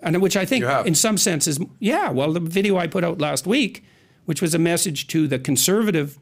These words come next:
Speaker 1: premiers, essentially, and the Conservative leader who lost his position last week because there was a revolt at the federal level. And so our main opposition party transformed leadership last week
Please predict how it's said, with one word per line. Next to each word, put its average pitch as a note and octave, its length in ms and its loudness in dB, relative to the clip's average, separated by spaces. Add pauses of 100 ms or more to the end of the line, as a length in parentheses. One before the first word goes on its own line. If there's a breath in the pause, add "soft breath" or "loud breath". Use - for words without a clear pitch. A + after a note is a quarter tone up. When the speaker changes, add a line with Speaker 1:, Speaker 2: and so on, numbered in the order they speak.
Speaker 1:
premiers, F3+ 600 0
essentially, F3 680 -2
and E3+ 160 -2
the C#3 100 -4 (160)
Conservative E3+ 560 -2
leader F#3+ 300 -2
who C3 220 -2 (500)
lost D3+ 460 0
his D3 160 -4
position C#3+ 580 -2
last C3+ 340 -6
week D#3+ 280 -8
because C#3 280 -4
there D3 100 -2
was D3 180 -2
a C3 40 0
revolt D3 680 0 (380 loud breath)
at D3+ 180 -4
the D#3 80 -2
federal D#3+ 420 0
level. D#3 440 0
And D3+ 140 0
so E3 260 0 (640 loud breath)
our F3 300 0 (320)
main G3+ 440 2
opposition E3+ 560 0
party F3+ 360 0
transformed F#3+ 1000 0
leadership D3 640 2
last E3+ 340 -2
week F3+ 340 0